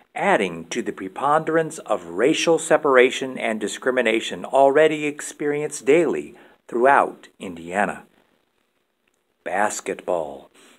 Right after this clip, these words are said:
Since the early twentieth century, a game venerated and revered in every corner of Indiana. So, with drive, dedication, determination, and perseverance,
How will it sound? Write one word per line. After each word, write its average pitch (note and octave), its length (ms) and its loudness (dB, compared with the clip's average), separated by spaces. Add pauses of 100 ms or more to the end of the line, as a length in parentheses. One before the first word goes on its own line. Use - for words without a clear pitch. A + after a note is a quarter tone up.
(400)
Since F3+ 380 4
the C#3 180 -6
early D#3 380 4
twentieth D#3 440 0
century, F#2+ 680 -2 (260)
a C3+ 220 0
game D3+ 560 0 (100)
venerated F3 1000 4
and D#3+ 340 0
revered B2+ 680 0 (100)
in A2+ 280 -8 (120)
every G#2 600 2
corner F#2+ 640 -2 (180)
of G2 140 -8
Indiana. G2+ 600 -4 (1500)
So, - 520 0 (680)
with A#2 340 2
drive, A#2+ 520 6
dedication, B2 680 4
determination, A2+ 840 2
and F#2+ 180 -6
perseverance, G#2+ 800 -2